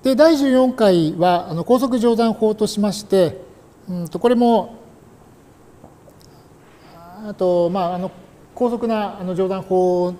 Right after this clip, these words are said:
の、のアルゴリズムなんですけれども、あの、唐津波の乗算アルゴリズムというのを、あの、紹介いたします。で、そこでは、あの、整数の、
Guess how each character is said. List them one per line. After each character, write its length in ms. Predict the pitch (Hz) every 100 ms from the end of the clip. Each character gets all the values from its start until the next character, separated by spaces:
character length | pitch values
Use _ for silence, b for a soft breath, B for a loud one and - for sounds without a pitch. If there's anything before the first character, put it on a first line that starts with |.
| -
の、 200 | 175 170 - -
の 280 | 190 175 165
ア 20 |
ル 80 | 170
ゴ 80 | 175
リ 60 |
ズ 80 | 143
ム 60 | 139
な 80 |
ん 60 | 127
で 60 | 117
す 80 |
け 80 | -
れ 60 | 202
ど 80 | 277
も、 300 | 247 - - -
あ 40 |
の、 80 | 185
唐 220 | - 285
津 120 | 302
波 120 | 302 285
の 360 | 269 233 190
乗 180 | 185 214
算 240 | 220 214
ア 60 | 202
ル 80 | 190
ゴ 100 | 196
リ 60 |
ズ 100 | 156
ム 160 | 139 120 -
と 80 | -
い 20 |
う 20 | 196
の 200 | 254 196
を、 80 |
あ 40 | 165
の、 120 | 147
紹 180 | 143 147
介 240 | 147 139
い 40 | 147
た 180 | 135 135
し 80 |
ま 100 | 131
す。 220 | 117 - - B B B B B - -
で、 160 | 247
そ 100 | 240
こ 120 | 262 302
で 80 |
は、 80 | 311
あ 40 | 247
の、 160 | 202
整 220 | 190 254
数 220 | 254 285 233
の、 260 | 160 139